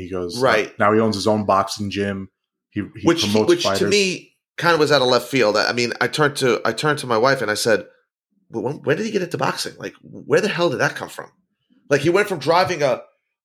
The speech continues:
Speaker 2: uh, an oil, gas and oil truck,
Speaker 1: Yeah. <laughs>
Speaker 2: and all of a sudden, "Oh, I decided I, I, I'd do my own venture, and I, I owned, I opened a boxing gym." When did it ever say you were into boxing? And he's managing guys.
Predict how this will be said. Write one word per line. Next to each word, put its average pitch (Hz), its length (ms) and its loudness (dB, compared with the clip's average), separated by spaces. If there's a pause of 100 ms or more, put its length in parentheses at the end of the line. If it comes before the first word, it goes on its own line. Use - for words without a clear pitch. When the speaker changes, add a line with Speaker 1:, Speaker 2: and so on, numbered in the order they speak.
(200)
Speaker 2:
uh, 117 200 0
an - 80 -4
oil, 170 280 2
gas 170 300 0
and 160 100 0
oil 156 140 2
truck, 127 220 0
Speaker 1:
Yeah. 110 220 2 (100)
<laughs> - 480 -2
Speaker 2:
and 139 100 2
all 160 60 4
of - 40 0
a - 40 -4
sudden, 185 240 0
"Oh, 214 120 2
I 175 200 0
decided 208 360 0 (260)
I, 175 80 0
I, 156 40 -2 (260)
I'd 170 140 -2
do 190 100 -2
my 170 100 2
own 175 160 0
venture, 127 460 0
and 98 220 -8
I, 113 120 -6 (160)
I 123 60 0
owned, 139 200 2
I 147 180 4
opened 143 200 0
a - 40 -8
boxing - 320 -4
gym." - 180 -12 (1000)
When 165 180 -6
did 214 100 -12
it 185 80 -2
ever 180 140 -4
say 185 180 -4
you - 140 -8
were 180 140 -2
into 151 140 -8
boxing? 151 380 -6 (640)
And 185 100 0
he's 156 100 -4
managing 277 440 0
guys. 349 560 0